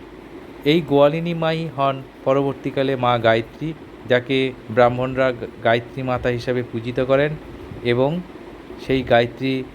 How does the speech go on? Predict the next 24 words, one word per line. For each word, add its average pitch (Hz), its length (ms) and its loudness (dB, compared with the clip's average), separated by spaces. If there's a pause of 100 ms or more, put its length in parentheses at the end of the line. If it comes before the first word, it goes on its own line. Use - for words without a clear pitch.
(240)
মায়ের 123 380 0 (220)
থেকেই 135 400 -2 (300)
ব্রাহ্মণদের 123 600 2 (400)
সৃষ্টি। 110 520 -6 (1200)
এখন 165 440 2 (640)
কি 185 120 -2
হয়েছিল 131 540 0
সেই 101 200 -4
দিন? 90 140 -8 (500)
মা 151 220 4
সরস্বতী 170 640 -2 (280)
যখন 143 260 -2
মা 143 200 2
দুর্গার 135 340 0
সঙ্গে 151 340 -2
এসে 143 220 -4
দেখেন 131 400 0 (380)
যে 127 160 2 (120)
তার 127 200 6
স্বামী 127 380 -4
বিবাহিত 127 680 0 (1080)
হয়েছেন 123 360 0
একটি 123 240 -2
নতুন 123 400 -2